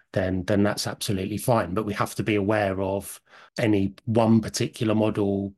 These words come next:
dominating when actually the true nature of it is that there are very, very many different, uh, ways in which alcohol problems exist and, uh, many, many different routes to recovery.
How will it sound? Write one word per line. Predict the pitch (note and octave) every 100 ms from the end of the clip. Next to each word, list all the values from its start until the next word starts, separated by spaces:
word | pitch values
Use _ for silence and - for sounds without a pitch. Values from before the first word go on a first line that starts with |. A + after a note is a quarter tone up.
| _
dominating | C#3+ C3 A#2+ G#2 G2+ - F#2 F#2 G2
when | G2+ G2
actually | G#2 - - G2 G2 F#2+ G2 - - -
the | G#2+
true | - A#2 A2
nature | G#2 G#2 - G#2
of | G2+ G2
it | F#2+ G2+
is | G2
that | G#2+ G2+
there | G2
are | G2
very, | F#2+ B2 A2 G2 G2+
very | G#2 G2
many | G#2 G#2+ G#2+ G2
different, | A2 G2+ - F#2+ G2 G2+ - - -
uh, | G2 G2 - - - -
ways | G#2 G2 G2+ G2
in | F#2
which | G2 -
alcohol | G2+ F#2+ - G#2
problems | - G#2+ G2+ G2 G2 G2 -
exist | G2 F#2+ G#2+ G2 - - -
and, | G2+ F#2 F2+ F#2+ - - - - _
uh, | A#2+ G2 F#2+
many, | G2+ A2 A2
many | G#2 G#2 G2+
different | G#2 - G2
routes | G2+ G2+ G2+
to | -
recovery. | F2+ - G#2+ F#2 F2+ F2